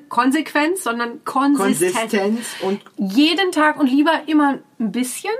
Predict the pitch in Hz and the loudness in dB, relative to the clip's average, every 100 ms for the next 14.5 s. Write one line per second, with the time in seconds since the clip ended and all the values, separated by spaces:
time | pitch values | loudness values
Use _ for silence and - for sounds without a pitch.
0 | 554 190 - 143 - 226 359 381 370 - | -4 -4 -4 -6 0 2 2 2 0 2
1 | 311 - 311 320 214 339 370 403 247 320 | 0 2 2 0 0 2 2 0 2 2
2 | 359 359 330 330 339 330 311 294 330 - | 2 4 4 4 2 2 2 2 2 0
3 | 294 269 254 247 247 - 240 247 247 247 | 0 0 0 -2 -2 0 0 2 0 -2
4 | 226 226 240 233 220 226 240 220 202 208 | -2 -2 -2 -2 0 0 0 0 0 -2
5 | 208 202 196 190 214 233 240 240 247 247 | -2 0 0 0 0 0 -2 -2 0 0
6 | 240 - - - - 185 - 208 202 202 | -2 -10 -20 -16 -6 -4 -2 0 0 -2
7 | - 214 214 151 127 - _ _ 165 180 | -2 0 0 0 -6 -16 _ _ -2 0
8 | - - 202 208 - _ _ 202 208 208 | -2 -4 -4 -2 -6 _ _ -6 -4 -2
9 | 208 - 214 220 - 214 147 311 302 311 | -2 -4 -8 -8 -8 -6 -4 0 0 2
10 | 381 370 320 269 269 262 233 214 208 233 | 2 2 2 2 0 0 0 -2 -4 0
11 | 330 359 302 262 233 294 269 214 202 208 | 0 0 -2 -2 2 4 4 2 0 0
12 | - 196 196 196 220 254 294 339 349 302 | 0 -2 -2 -4 -2 0 2 2 2 0
13 | 294 320 247 320 330 233 208 196 - - | 0 2 4 4 2 2 2 2 2 2
14 | 320 349 339 349 311 | 2 4 4 4 2